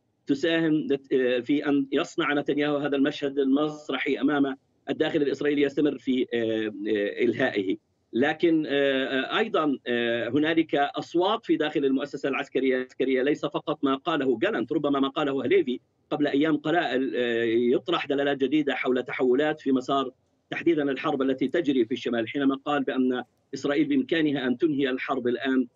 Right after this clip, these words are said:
في، آه، شمال فلسطين المحتلة مع حزب الله بسبب ما جنته من مكاسب، آه، نتاج استهداف القيادات السياسية والعسكرية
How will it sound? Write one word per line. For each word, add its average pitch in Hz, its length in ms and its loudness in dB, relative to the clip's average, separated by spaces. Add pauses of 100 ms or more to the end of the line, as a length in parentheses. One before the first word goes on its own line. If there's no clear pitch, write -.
(240)
في، 135 500 4
آه، 113 40 2
شمال 139 380 0
فلسطين 135 300 0
المحتلة 139 400 2
مع 135 120 2
حزب 131 240 -2
الله 139 360 4 (100)
بسبب 131 380 0
ما 131 200 2
جنته 139 400 0
من 127 160 4
مكاسب، 135 580 0
آه، 117 300 2
نتاج 127 380 -2
استهداف 127 500 -2
القيادات 123 420 -2
السياسية 135 420 -2
والعسكرية 127 600 0